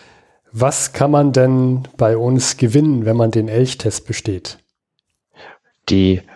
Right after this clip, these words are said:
Speaker 2: V hundert Zaubertasse. Zu gewinnen nur in dieser Staffel und, äh, nur fünf Tassen. Es ist eine Zaubertasse, weil sie ist, die,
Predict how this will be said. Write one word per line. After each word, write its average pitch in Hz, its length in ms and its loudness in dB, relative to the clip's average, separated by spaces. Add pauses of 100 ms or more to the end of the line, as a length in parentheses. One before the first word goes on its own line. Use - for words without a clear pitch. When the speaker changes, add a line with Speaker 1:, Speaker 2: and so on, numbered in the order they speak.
Speaker 2:
V 95 220 -4
hundert 139 600 0
Zaubertasse. - 800 -6 (120)
Zu 101 220 -4
gewinnen 101 360 0
nur 131 240 2
in 120 80 0
dieser 135 240 0
Staffel 143 420 -2
und, 117 320 -6 (160)
äh, 98 360 0 (420)
nur 120 500 2
fünf - 440 -4 (160)
Tassen. 95 440 -6 (400)
Es - 180 -2
ist - 180 -4
eine 113 220 2
Zaubertasse, 151 840 -2
weil 107 240 0 (280)
sie 101 520 0 (220)
ist, - 440 -2 (440)
die, 110 160 2